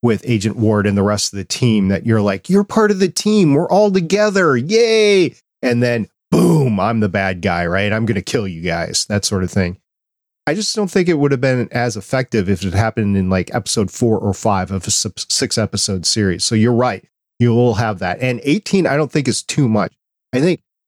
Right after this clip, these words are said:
twenty-two to twenty-four, twenty-six episodes, like we used to get back in the day, you know, Star Trek Next Generation series type.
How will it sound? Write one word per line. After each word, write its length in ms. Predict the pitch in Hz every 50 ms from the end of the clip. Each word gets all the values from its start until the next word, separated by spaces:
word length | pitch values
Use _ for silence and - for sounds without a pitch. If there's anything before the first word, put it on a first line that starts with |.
| _ _ _ _
twenty-two 640 | - - 160 165 170 160 139 - - - 185 185 170
to 80 | 160
twenty-four, 680 | - - - 151 151 147 127 - - 151 151 156 156 147
twenty-six 640 | - - - 151 143 131 - - - 147 143 - -
episodes, 720 | 156 - - 156 - - 160 156 151 160 156 151 - - - _ _ _
like 140 | - 123 113 -
we 80 | 123
used 300 | 117 107 107 120 - -
to 60 | -
get 200 | 120 113 123 110
back 240 | - 113 107 107 -
in 80 | - 113
the 120 | 104 95
day, 400 | 90 82 101 95 95 101 101 101 104 - _ _ _ _ _ _ _
you 80 | - 104
know, 60 | 98
Star 240 | 90 - - 123 113
Trek 300 | 107 - 131 107 98 -
Next 200 | 110 107 - -
Generation 560 | - 120 104 98 95 95 101 101 - 123 113
series 560 | 101 - - - 120 117 120 120 117 117 -
type. 320 | - - 123 120 120 -